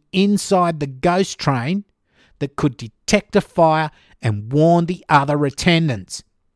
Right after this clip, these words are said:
But as we have seen so many times, why pay the wage of another attendant when you can just risk the safety of others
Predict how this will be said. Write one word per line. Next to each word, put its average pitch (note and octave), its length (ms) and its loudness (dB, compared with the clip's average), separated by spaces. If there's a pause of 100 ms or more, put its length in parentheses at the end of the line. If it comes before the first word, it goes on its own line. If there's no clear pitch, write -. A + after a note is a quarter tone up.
(1120)
But F3 120 -2
as F3+ 260 -2
we D#3 200 2
have C3 120 -4
seen C#3 400 -2 (140)
so C#3+ 760 0
many D#3+ 680 0
times, C#3 640 0 (640)
why D#3 340 4
pay F#3+ 300 -2
the C#3 120 -2
wage E3 480 0
of C3 120 -2
another E3 580 0
attendant E3+ 640 -2 (220)
when D#3+ 180 -2
you C#3+ 80 -4
can A#2 320 -4
just - 440 0 (120)
risk D#3 540 0
the B2 100 -4
safety G3+ 680 -2
of F#3 100 -2
others E3+ 480 -2